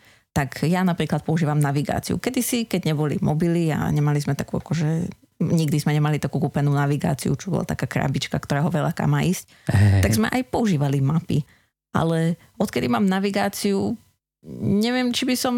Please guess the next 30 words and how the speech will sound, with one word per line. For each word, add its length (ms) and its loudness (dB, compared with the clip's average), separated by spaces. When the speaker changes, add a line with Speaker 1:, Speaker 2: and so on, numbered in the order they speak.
Speaker 1:
doma 300 2
nejakú 360 0
mapu 400 2
našla. 440 2
Asi 140 0
máme 180 2
nejaký 240 -2
atlas, 360 0
ale 140 0
že 120 -2
či 100 -2
by 80 0
som 120 0
našla 320 2
mapu, 360 2
tak 240 -4
to 140 -2
o 140 0
tom 240 0
dosť 340 -2
pochybujem. 580 0
Speaker 2:
<laughs> 220 2
Speaker 1:
A 240 2
takisto 640 -2
aj 500 0
moji 300 2
rodičia 460 0
nepoužijú 800 2
mapu, 420 0
lebo 420 0